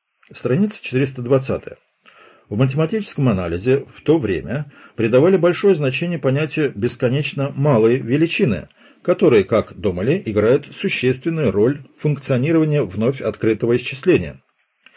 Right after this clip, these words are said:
Бесконечно малая величина, как считали, это количество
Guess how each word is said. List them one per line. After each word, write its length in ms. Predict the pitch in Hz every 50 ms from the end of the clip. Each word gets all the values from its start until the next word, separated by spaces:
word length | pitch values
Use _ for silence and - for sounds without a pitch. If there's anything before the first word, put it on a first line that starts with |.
| - - _ _ _ -
Бесконечно 680 | 101 120 - - 135 165 202 190 - - 127 127 113 -
малая 360 | - 107 127 143 143 127 110 101
величина, 560 | 92 85 80 78 - 82 90 123 160 175 151 -
как 160 | - 107 95
считали, 560 | - - - 80 - 95 95 101 117 139 156 - _ _ _ _ - _ _ _
это 240 | 185 202 202 196 165
количество 880 | - 131 131 143 165 160 - - - - 151 147 143 139 139 135 135